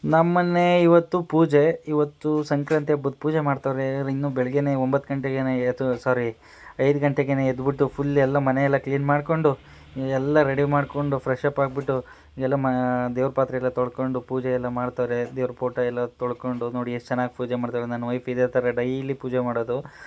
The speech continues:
ಇವತ್ತು ಒಂದು ಸ್ವಲ್ಪ ವಿಶೇಷವಾಗಿ ಪೂಜೆ ಮಾಡಿದರೆ, ಏನಕ್ಕಂದರೆ ಸಂಕ್ರಾಂತಿ ಹಬ್ಬ ಅಲ್ವಾ, ಅದಕ್ಕೇನೆ. ನೋಡಿ, ದೀಪ ಎಲ್ಲ ಹಚ್ಕೊಂಡು ಎಷ್ಟು ನೀಟಾಗಿ ಮಾಡ್ತಿದ್ರೆ. ನನ್ನ ವೈಫು ವಾರ ವಾರ, ಒಂದು ವಾರಕ್ಕೆ ಮೂರು ದಿನ ಪೂಜೆ ಮಾಡ್ತಾರೆ. ಯಾವತ್ತು ಸ್ಯಾಟರ್ಡೆ, ಮಂಡೇ ಮತ್ತು ಥರ್ಸ್ಡೇ, ಆ, ಫುಲ್ಲು ಪೂಜೆ ಅವ್ರದ್ದು.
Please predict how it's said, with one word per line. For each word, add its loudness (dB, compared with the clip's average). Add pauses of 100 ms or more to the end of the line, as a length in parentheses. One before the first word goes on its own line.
(220)
ಇವತ್ತು 0
ಒಂದು 0
ಸ್ವಲ್ಪ -2
ವಿಶೇಷವಾಗಿ 2
ಪೂಜೆ 0
ಮಾಡಿದರೆ, 0
ಏನಕ್ಕಂದರೆ 0
ಸಂಕ್ರಾಂತಿ 2
ಹಬ್ಬ 4
ಅಲ್ವಾ, 2 (380)
ಅದಕ್ಕೇನೆ. -2
ನೋಡಿ, -4
ದೀಪ -6
ಎಲ್ಲ 2
ಹಚ್ಕೊಂಡು -4
ಎಷ್ಟು -8
ನೀಟಾಗಿ -4
ಮಾಡ್ತಿದ್ರೆ. -6
ನನ್ನ -2
ವೈಫು -2 (320)
ವಾರ 4
ವಾರ, 2
ಒಂದು 0
ವಾರಕ್ಕೆ 4
ಮೂರು 0
ದಿನ 2
ಪೂಜೆ -2
ಮಾಡ್ತಾರೆ. 0 (320)
ಯಾವತ್ತು -2
ಸ್ಯಾಟರ್ಡೆ, 2
ಮಂಡೇ 2
ಮತ್ತು -2
ಥರ್ಸ್ಡೇ, 0 (240)
ಆ, -2
ಫುಲ್ಲು -2
ಪೂಜೆ 2
ಅವ್ರದ್ದು. 0